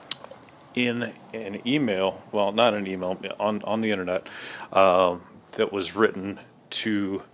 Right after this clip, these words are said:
a friend from an individual who reported that he was able to go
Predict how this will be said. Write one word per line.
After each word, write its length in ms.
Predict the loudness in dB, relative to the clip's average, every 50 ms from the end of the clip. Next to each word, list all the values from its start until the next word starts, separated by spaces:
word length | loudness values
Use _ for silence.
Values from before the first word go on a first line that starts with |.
| -20 -20 -20 -20 -20 -20 -20 _ _ _ -8
a 120 | -8 -8 -6
friend 600 | -6 -6 -2 0 2 2 2 2 0 -2 -4 -8
from 320 | -6 -2 0 0 0 0
an 280 | -2 -6 -6 -8 -6 -4
individual 580 | -4 -4 -4 -4 -2 0 0 0 0 -2 -4 -4
who 120 | -4 -6
reported 500 | -6 -6 -6 -2 0 0 2 2 0 -4
that 140 | -4 -6 -6
he 100 | -6 -8
was 220 | -8 -8 -6 -4
able 220 | -4 -4 -4 -6 -10
to 140 | -8 -10 -10
go 440 | -4 -2 0 2 2 0 -2 -4